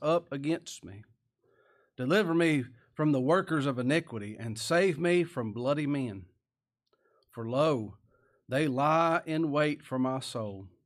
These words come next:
The mighty are gathered against me, not for my transgressions, nor my sin, O Lord." Our, our Lord hung on that cross.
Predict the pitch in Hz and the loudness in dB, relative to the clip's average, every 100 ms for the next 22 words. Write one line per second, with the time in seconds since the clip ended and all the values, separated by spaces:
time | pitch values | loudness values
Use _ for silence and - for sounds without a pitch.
0 | _ _ _ _ _ _ _ _ _ _ | _ _ _ _ _ _ _ _ _ _
1 | _ _ _ 113 117 151 151 135 120 127 | _ _ _ -8 0 2 2 0 -2 -2
2 | 135 127 113 127 131 - 123 123 135 - | -2 -4 -6 -8 -8 -10 -8 -6 -6 -10
3 | _ _ _ 139 233 208 180 147 170 254 | _ _ _ 2 2 2 2 4 4 2
4 | - 180 127 110 104 - 107 143 - _ | 2 2 2 -4 -8 -8 -10 -10 -14 _
5 | _ _ _ _ _ _ _ _ 131 131 | _ _ _ _ _ _ _ _ -2 0
6 | 170 226 - 123 95 98 101 - 110 101 | 0 0 -4 -6 -6 -12 -16 -14 -12 -12
7 | 95 104 117 190 165 196 156 147 127 143 | -14 -8 0 2 2 0 0 -4 -4 -4
8 | 135 131 120 120 - _ _ _ 147 160 | -4 -6 -6 -8 -12 _ _ _ 0 0